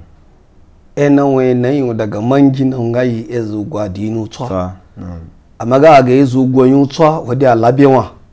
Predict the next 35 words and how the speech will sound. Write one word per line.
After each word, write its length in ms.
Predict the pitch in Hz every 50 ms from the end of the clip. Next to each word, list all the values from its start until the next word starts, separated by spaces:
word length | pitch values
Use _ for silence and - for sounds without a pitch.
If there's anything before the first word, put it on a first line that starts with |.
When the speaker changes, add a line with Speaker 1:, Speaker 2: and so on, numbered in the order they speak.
| _ -
Speaker 2:
Mm. 280 | 110 104 98 87 82 85 - - - _ _ -
Speaker 1:
O 60 | 120
mo 180 | 110 120 123 127
kun 160 | - - 127
ake 260 | 113 107 - - 151
wa. 260 | 147 143 135 113 85 - - - - -
Speaker 2:
Mm. 320 | 101 104 98 92 87 87 85 - - - _ _ _ _ -
Speaker 1:
Mi 120 | 131 135
ga 160 | 131 160 165 165
ga 100 | 143 143
wa 120 | 143 143
ga 140 | 131 135 147
go 160 | 156 147 127
twa 200 | - - 185 175 165
ya 140 | 147 127
mi. 260 | 117 123 131 131 110 - - - - - _ _ _ - _ _ _ _ - -
Ki 80 | - 196
wa 200 | 196 170 143 131
jun 280 | 123 139 135 131 131 127 - -
wa 180 | - 117 104 104
mu 300 | 107 117 123 123 120 117
wa 60 | 120
da 180 | 123 131 127 127
mu 160 | 143 147 139
bi 80 | 123 117
Speaker 2:
Mm. 60 | 120
Speaker 1:
an 220 | 131 131 131 127
yi 60 | 127
ya 140 | 123 127 123
ma. 140 | 123 123 123 - - _ _ - _ -
Speaker 2:
Mm. 300 | 98 92 87 85 85 82 82 82 78 - _ _ _ _ _ _ - - _ _ _ _ _ _ _ _ _ _ _ _ -
Speaker 1:
E 100 | 156 160
ba 280 | 143 160 165 175 165 147
dinu. 500 | 135 127 135 147 165 170 170 156 151 156 - - - _ - -
Speaker 2:
Na'am. 240 | 98 92 87 82